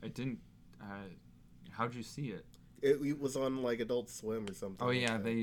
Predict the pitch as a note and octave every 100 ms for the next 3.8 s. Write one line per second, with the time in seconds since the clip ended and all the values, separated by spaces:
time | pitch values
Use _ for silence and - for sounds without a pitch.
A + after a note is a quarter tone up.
0 | G2 F#2+ G#2+ G#2 G2 G2 G#2+ F#2 A2 G#2
1 | F#2 - G#2+ F2+ G#2 F#2+ F#2+ E2+ C#2+ F2
2 | F2+ F#2+ E2+ - D#2 F2+ G#2+ B2+ A#2 A2
3 | F#2+ G#2 G2 E2 E2+ D#2 F#2+